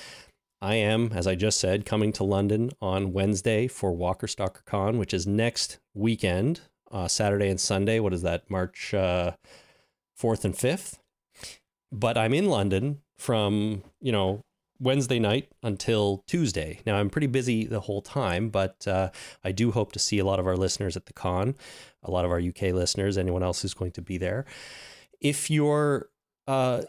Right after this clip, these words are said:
looking for me, I will be moderating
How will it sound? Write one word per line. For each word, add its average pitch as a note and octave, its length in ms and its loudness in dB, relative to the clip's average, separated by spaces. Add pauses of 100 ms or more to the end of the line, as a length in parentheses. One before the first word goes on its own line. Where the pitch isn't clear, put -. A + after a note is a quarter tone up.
(220)
looking F#3+ 360 2
for G#2+ 320 0
me, F#2 340 0 (240)
I A#2 140 2
will C#3 280 4
be D3 380 2 (240)
moderating A#2 720 2